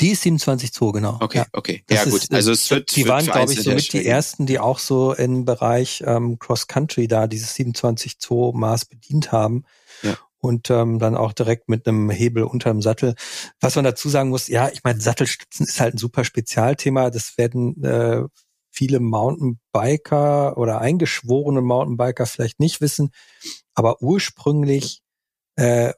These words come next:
Speaker 1: wurden die Rohrdimensionen da in zwei Zehntel Millimetern abgestuft und das ging los bei fünfundzwanzig null.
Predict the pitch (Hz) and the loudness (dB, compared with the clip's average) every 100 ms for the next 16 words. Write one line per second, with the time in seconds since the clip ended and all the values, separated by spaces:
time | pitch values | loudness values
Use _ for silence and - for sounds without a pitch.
0 | _ _ 120 135 147 131 120 127 123 113 | _ _ 0 2 2 -2 -2 -2 0 2
1 | 110 139 131 131 127 120 110 110 107 135 | 0 0 0 0 2 0 -2 0 0 2
2 | 143 131 117 113 120 - 113 - - 123 | 0 0 0 2 2 0 -4 -4 0 0
3 | 127 - 135 156 151 131 120 117 113 110 | 0 -2 0 2 2 2 2 0 0 -2
4 | 117 123 123 131 - - - - 110 156 | -2 -2 0 -2 -2 -4 -4 -2 -2 -2
5 | - 120 104 - 120 117 113 143 - 113 | -2 0 0 0 0 2 2 0 0 -2
6 | - 139 117 - 120 117 117 123 139 120 | 0 -2 -2 0 -2 -2 -2 0 2 2
7 | 165 | 0